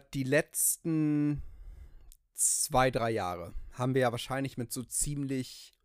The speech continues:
jeder Regel gebrochen, die es, ähm, bezogen auf Coaching-Business, auf Social Media und ähnliches gibt. Wir haben mit wenigen,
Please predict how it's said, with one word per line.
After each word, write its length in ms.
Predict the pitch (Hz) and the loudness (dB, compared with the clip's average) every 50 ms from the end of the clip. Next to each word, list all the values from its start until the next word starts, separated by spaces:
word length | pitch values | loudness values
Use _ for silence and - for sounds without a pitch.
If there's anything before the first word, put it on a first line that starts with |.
| _ _ _ _ _ _ - | _ _ _ _ _ _ -16
jeder 520 | - 117 120 123 135 147 156 165 156 143 | -12 -4 2 4 4 6 8 8 6 6
Regel 320 | 127 127 127 123 131 127 120 | 4 2 2 2 2 2 2
gebrochen, 680 | 117 107 - 107 104 113 123 139 127 131 131 131 - - | 2 4 4 4 4 4 2 0 0 0 0 -2 -4 -6
die 200 | - 110 110 107 | -6 -4 -2 -2
es, 540 | 107 107 104 107 - - - - - - _ _ _ _ _ _ _ _ _ _ _ - | 0 -2 -2 -4 -6 -8 -8 -8 -8 -10 _ _ _ _ _ _ _ _ _ _ _ -8
ähm, 480 | 113 110 110 107 107 104 104 101 101 - - - - - | -4 -4 -2 -2 -2 -2 -4 -4 -6 -8 -10 -14 -16 -14
bezogen 600 | - 117 - 113 - - - 131 131 131 127 127 - | -12 -8 -6 -2 0 4 4 4 4 4 2 0 -2
auf 540 | - 110 107 107 107 104 - - - - - | -2 -2 0 0 0 -2 -2 -4 -4 -4 -4
Coaching-Business, 920 | - - 147 160 151 - 156 139 131 123 139 127 - - 131 127 123 - | 2 4 4 4 4 4 2 2 4 4 2 0 2 2 0 0 0 0
auf 160 | 104 107 - | -4 -4 -4
Social 320 | - - 113 110 - - 120 | -2 -2 0 0 0 0 0
Media 320 | 127 135 123 127 120 110 | 0 0 0 2 2 0
und 100 | 107 101 | 0 -2
ähnliches 440 | - 104 104 127 - - 101 - - | -6 -8 -10 -10 -12 -12 -14 -14 -14
gibt. 300 | - 95 - - - - _ _ _ - - - - - _ _ - | -14 -16 -16 -16 -20 -20 _ _ _ -20 -20 -20 -20 -20 _ _ -4
Wir 140 | - 117 113 | -2 0 0
haben 320 | 117 117 117 117 113 - - | 0 0 0 -2 -2 -4 -4
mit 580 | 113 117 117 113 110 113 - - - - - - | -4 -2 0 0 -2 -2 -4 -12 -10 -10 -12 -8
wenigen, 640 | 131 123 143 156 175 165 156 151 143 139 139 - | -2 2 2 4 4 4 4 4 4 4 2 0